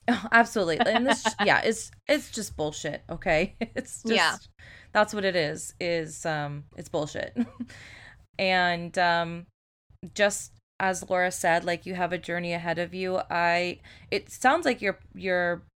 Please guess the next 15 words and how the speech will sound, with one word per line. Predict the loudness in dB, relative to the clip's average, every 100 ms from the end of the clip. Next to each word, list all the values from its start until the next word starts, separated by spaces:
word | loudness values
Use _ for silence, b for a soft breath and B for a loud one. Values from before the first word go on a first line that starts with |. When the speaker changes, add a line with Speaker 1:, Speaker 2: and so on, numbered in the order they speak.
| _ _
Speaker 2:
I | 0
don't | 0 0 0
wanna | -2 -2
call | -2 -2
it |
a | -2
practice, | -4 -4 -4 -4 -6 -6
but | -4
at | -2 -2
least | -4 -6
your | -4
lifestyle | 0 0 0 0 2 2
is | 0
very | -4 -2 0 -2 -8 _ b b
eclectic | -16 -8 -2 -2 -2 -4 -4 -16